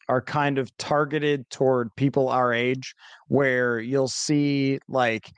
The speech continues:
characters from The Office in a commercial or, you know, like, nostalgia stuff, old songs, things like that, and you go, "Hey, wait a minute, I think that they're targeting all their marketing to me now."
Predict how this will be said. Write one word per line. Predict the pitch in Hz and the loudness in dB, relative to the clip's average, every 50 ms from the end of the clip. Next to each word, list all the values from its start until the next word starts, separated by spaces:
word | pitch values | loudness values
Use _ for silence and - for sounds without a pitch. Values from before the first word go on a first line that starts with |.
| _ _ _ _ | _ _ _ _
characters | - - 190 190 190 185 170 - 190 180 160 - | 0 2 4 4 4 4 2 -2 -4 -4 -4 -2
from | - 180 170 160 160 | 0 0 0 2 0
The | 151 143 139 | 0 0 2
Office | 131 139 151 151 143 - 165 151 147 143 - - | 2 4 2 2 2 0 0 0 0 -2 -2 -2
in | 156 147 147 | -2 -2 -2
a | 143 | -2
commercial | - - 156 147 143 139 139 127 - - 147 135 131 | -2 -2 0 2 2 2 0 0 0 0 2 2 4
or, | 131 127 127 127 127 127 131 123 120 117 113 113 113 113 110 - _ - - - _ | 4 2 2 0 0 -2 -2 -2 -2 -2 -2 -2 -2 -4 -4 -8 _ -18 -20 -14 _
you | - 143 139 | 0 2 2
know, | 135 131 127 123 | 2 2 0 0
like, | 120 120 117 120 117 - - - | 0 -2 -2 -2 -4 -6 -6 -2
nostalgia | 143 147 131 - - - 170 165 165 175 175 143 147 170 165 | -2 0 0 0 0 2 4 4 4 2 2 0 0 0 0
stuff, | 139 - - - 160 147 143 143 135 - - | 0 -2 -2 0 2 4 4 2 0 -2 -2
old | 143 170 180 175 135 | 0 0 0 0 -2
songs, | - - - 175 151 147 147 151 151 147 147 143 147 147 139 123 - - - | -6 -2 0 2 2 4 4 2 2 0 -2 -4 -8 -8 -8 -10 -12 -6 -2
things | - 165 160 131 | 0 0 2 2
like | 147 143 - - | 0 0 0 0
that, | 139 131 135 | 0 0 0
and | 139 147 | -2 -4
you | 147 | -2
go, | 135 147 143 139 | 0 0 2 2
"Hey, | 156 180 185 180 | 2 2 2 2
wait | 156 151 180 185 160 | 2 2 0 0 0
a | 147 | -2
minute, | 135 127 120 117 117 | -4 -6 -6 -4 -4
I | 131 151 | -6 -4
think | - - 220 202 - | -4 -2 -4 -4 -4
that | - 156 | -4 0
they're | - 156 151 | 0 2 2
targeting | 143 - - 151 151 160 156 147 147 139 131 | 0 -2 0 0 2 2 0 0 -2 -2 0
all | 127 131 | 0 2
their | 120 139 131 | 2 2 2
marketing | 131 131 131 135 - - 139 131 127 123 120 - | 2 2 2 0 0 -2 -2 -2 -2 -4 -4 -6
to | - 123 | -4 -2
me | 127 143 170 196 208 180 | 0 2 2 2 2 2
now." | 139 113 101 95 - - - | 2 0 -2 -2 -4 -8 -12